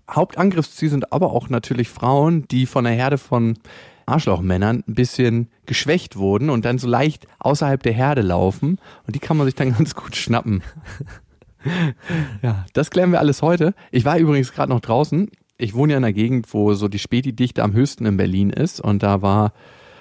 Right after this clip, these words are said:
eine, ich würd sie mal so auf achtzehn, neunzehn tippen, ungefähr so. Die hatte die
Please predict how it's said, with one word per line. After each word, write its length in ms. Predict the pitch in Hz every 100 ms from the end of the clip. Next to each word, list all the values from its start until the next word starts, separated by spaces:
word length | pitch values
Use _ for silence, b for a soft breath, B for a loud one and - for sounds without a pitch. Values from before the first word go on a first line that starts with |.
| B
eine, 200 | 127 143
ich 260 | 104 - -
würd 120 | 101
sie 80 | -
mal 140 | 104
so 100 | 98
auf 140 | - - _ - - -
achtzehn, 560 | - - - 110 110 - -
neunzehn 440 | 113 117 127 117
tippen, 440 | - 135 131 131 160 _ _
ungefähr 540 | - 107 92 - 107 104
so. 160 | 113
Die 180 | 107 98
hatte 280 | 90 165 - B B B B B
die 240 | 196 202